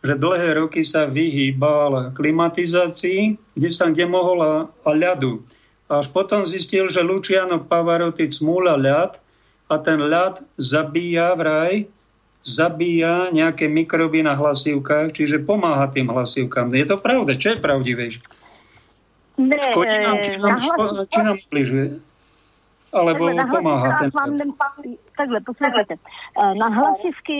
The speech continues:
Speaker 2: nemůžete dát nic, protože jakmile dáte něco na hlasivky, tak se vychrchláte k smrti. Jakmile se zakuckáte a, eh, něco vám vlítne do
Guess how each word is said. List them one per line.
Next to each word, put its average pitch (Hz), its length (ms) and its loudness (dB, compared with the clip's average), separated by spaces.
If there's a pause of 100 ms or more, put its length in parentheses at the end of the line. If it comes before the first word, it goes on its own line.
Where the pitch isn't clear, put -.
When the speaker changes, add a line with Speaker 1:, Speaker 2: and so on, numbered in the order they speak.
Speaker 2:
nemůžete 262 600 0
dát 269 340 0
nic, 247 320 -2 (600)
protože 226 380 -4
jakmile 269 400 2
dáte 247 260 0
něco 269 280 -2
na 220 100 0
hlasivky, 262 760 -2
tak 247 140 -2 (120)
se 254 340 0
vychrchláte 240 680 0
k - 160 -14
smrti. - 400 -2 (460)
Jakmile 269 340 2
se 247 100 -2
zakuckáte 240 840 -2
a, - 120 -2
eh, 180 680 -6
něco 202 380 -2
vám 226 300 2 (340)
vlítne 233 440 0
do 185 260 0